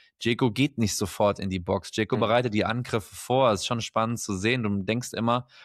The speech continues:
Speaker 1: das ist wie so ein, wie so ein Schachspieler, weil der weiß ganz genau, ich kann jetzt auch einfach einen Ball nehmen und draufschießen, aber das hat den wenigsten Erfolg.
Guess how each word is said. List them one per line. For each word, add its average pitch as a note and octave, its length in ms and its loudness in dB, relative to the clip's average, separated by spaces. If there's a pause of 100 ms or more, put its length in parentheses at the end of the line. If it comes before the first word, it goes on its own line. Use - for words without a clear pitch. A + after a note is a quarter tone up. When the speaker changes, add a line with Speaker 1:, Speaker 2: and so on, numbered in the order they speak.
(240)
Speaker 1:
das G2 220 -2
ist - 160 -4
wie B2 160 4
so A2+ 360 4
ein, G#2+ 280 0 (220)
wie B2 140 2
so A#2+ 100 2
ein G#2+ 100 2
Schachspieler, G2 880 0
weil G2+ 120 4
der G2+ 140 4
weiß G#2+ 260 4
ganz A2+ 300 0
genau, A#2 560 2
ich - 260 -10
kann A2+ 200 0
jetzt A2+ 200 0
auch G2+ 120 0
einfach G#2+ 340 0
einen G2+ 120 0
Ball G2+ 200 4
nehmen A2+ 160 0
und G2+ 120 0
draufschießen, A2+ 720 -2
aber G2 180 0
das G2 180 -2
hat G#2+ 120 0
den G2 120 -2
wenigsten A2 420 -2
Erfolg. A#2+ 440 0